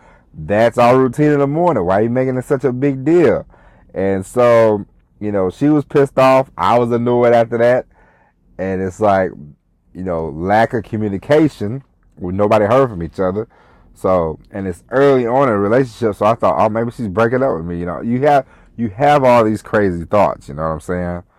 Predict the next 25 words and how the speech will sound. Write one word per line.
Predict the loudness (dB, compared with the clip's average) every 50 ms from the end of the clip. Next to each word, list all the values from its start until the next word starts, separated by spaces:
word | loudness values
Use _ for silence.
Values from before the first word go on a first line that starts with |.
| _ _ _ _ _ _ _ _ _
And | -18 -8 -6
so | -4 -4
the | -4 -4
point | -4 -2 -2 0 0 0
is, | 0 0 -2 -2 -4 -6 -10 _ _ _ _ _ _ _ _ _ _ _ _ _ _ _ _ _ _ _ _ _ _ _ _ -20 -20 _ -18
when | -16 -14 -12
you | -12 -10 -10
want, | -8 -6 -6 -6 -6 -8 -10
you | -14 -14 -12 -12
want | -12 -8 -6 -4 -4 -4 -6 -10 _ _
to | _
be | -12 -12 -12
connected | -10 -10 -8 -8 -8 -8 -10 -16 -16
to | -12 -10 -10
your | -10 -8
audience. | -6 -6 -6 -6 -8 -12 -18 _ _ _ _ _ _ _ _ _
That's | -12 -10 -8 -6
one | -4 -4 -2
of | -2
the | -2
most | 0 0 0 0 -2
beautiful | -4 -4 -4 -4 -6 -6 -8
things | -8 -8 -6 -6 -6 -6
about | -6 -6 -4 -4 -4 -4 -4 -8 -10 -14
now. | -16 -12 -10 -10 -8 -8 -10 -10 -14 -16